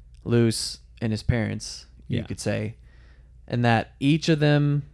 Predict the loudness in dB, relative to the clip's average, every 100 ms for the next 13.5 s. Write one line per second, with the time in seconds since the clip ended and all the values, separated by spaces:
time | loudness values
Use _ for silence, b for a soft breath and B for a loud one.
0 | -20 -20 -2 4 4 4 2 2 2 0
1 | 0 0 0 2 2 2 0 -4 0 0
2 | 0 0 -2 2 0 0 0 2 0 -4
3 | -8 b b b b b -2 2 2 6
4 | 6 6 4 2 2 2 4 4 4 2
5 | 0 0 0 2 0 -2 -6 -10 b b
6 | b b 0 2 2 4 4 2 2 2
7 | 2 2 4 2 2 2 0 -8 -20 -20
8 | -20 -8 -2 -2 0 0 2 0 0 -6
9 | b b b b b b b 0 0 2
10 | 6 8 8 8 6 2 0 2 2 6
11 | 6 6 6 6 6 4 2 2 0 0
12 | 2 4 4 4 4 2 0 -2 -2 0
13 | 0 -2 -6 -12 -14